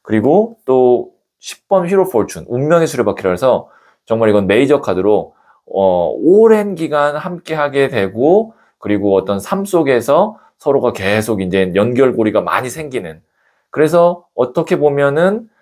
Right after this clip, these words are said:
시작된 인연이, 우연히 시작된 인연이 정말,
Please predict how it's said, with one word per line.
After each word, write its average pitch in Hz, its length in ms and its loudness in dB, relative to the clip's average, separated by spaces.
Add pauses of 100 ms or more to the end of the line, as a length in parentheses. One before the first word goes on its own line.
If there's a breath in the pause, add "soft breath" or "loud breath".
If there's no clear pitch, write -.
(200 soft breath)
시작된 190 720 -2
인연이, 117 680 -2 (400)
우연히 156 640 2
시작된 143 420 -6
인연이 104 580 -6 (180)
정말, 95 440 0